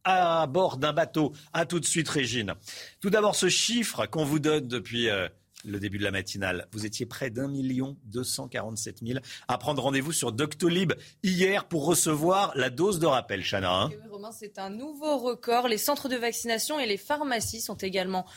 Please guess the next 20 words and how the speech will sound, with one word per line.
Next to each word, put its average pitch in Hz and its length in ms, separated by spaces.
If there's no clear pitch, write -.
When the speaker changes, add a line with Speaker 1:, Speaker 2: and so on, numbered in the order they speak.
Speaker 2:
prises 196 380
d'assaut. 233 400
Mais 254 120
pas 294 160
de 294 60
panique, 262 420
vous 202 280
aurez 240 240
tous - 340
un 180 120
rendez-vous. 285 600
Le 262 100
gouvernement 220 520
le 208 120
garantit. 214 540
Les 208 220
explications 233 580
avec 196 220
Sybille 180 300
Delettre. 165 400